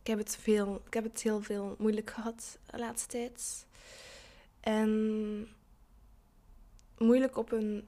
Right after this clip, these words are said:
uitdagende manier. Niet dat het slecht met mij ging, ik heb ook heel mooie dagen. Ehm, eerst en vooral ben ik gewoon super dankbaar wel, ehm, voor mijn leven, hoe ik de stabiliteit heb gevonden rond wonen en werken.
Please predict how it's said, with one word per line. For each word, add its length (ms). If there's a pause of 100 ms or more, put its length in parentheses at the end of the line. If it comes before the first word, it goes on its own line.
uitdagende 580
manier. 540
Niet 140
dat 100
het 280
slecht 400
met 100
mij 220
ging, 220
ik 80
heb 80 (100)
ook 100
heel 300
mooie 460 (120)
dagen. 600 (920)
Ehm, 520 (120)
eerst 260
en 100
vooral 360 (120)
ben 220
ik 140
gewoon 420
super 460
dankbaar 440
wel, 320 (140)
ehm, 480 (260)
voor 280
mijn 220
leven, 380
hoe 160
ik 200 (840)
de 100
stabiliteit 800
heb 180
gevonden 760 (180)
rond 520
wonen 460
en 180
werken. 680